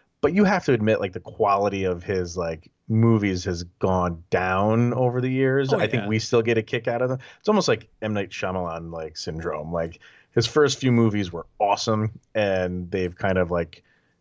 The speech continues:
Speaker 1: not been so <laughs> awesome the past few. But then now he's come back, and, like, ever
Speaker 2: Yeah.
Speaker 1: since The Last Airbender, like, he's done some really good movies. And I think Kevin Smith is kinda, like, coming back a little bit, like, um,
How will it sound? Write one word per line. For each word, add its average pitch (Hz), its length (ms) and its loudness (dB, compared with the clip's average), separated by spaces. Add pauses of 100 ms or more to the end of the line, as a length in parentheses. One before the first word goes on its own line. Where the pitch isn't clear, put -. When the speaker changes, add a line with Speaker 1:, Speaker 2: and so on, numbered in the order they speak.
Speaker 1:
not 107 520 2
been 120 220 2
so 123 280 4
<laughs> - 20 4
awesome 123 400 0
the 117 80 -6
past 107 240 -6
few. 120 140 -4
But 113 200 0
then 120 160 0
now 139 140 -2
he's 156 160 -4
come 160 160 -4
back, 190 320 -6
and, 101 160 0
like, 98 280 -4 (300)
ever 120 100 -2
Speaker 2:
Yeah. 135 80 -4
Speaker 1:
since 143 120 -2
The 135 80 0
Last 131 180 0
Airbender, 104 540 0
like, 101 160 -4
he's 107 160 -6
done 110 160 2
some 110 100 -10
really 107 200 0
good 123 100 0
movies. 120 340 0
And 92 100 -2
I 98 60 2
think 117 200 0
Kevin 110 200 2
Smith 131 300 0
is 92 100 -2
kinda, 95 180 -2
like, 90 140 -2
coming 92 340 -4 (120)
back 98 300 -2
a - 40 4
little 110 180 4
bit, 113 240 4
like, 90 280 -6 (480)
um, 90 500 -2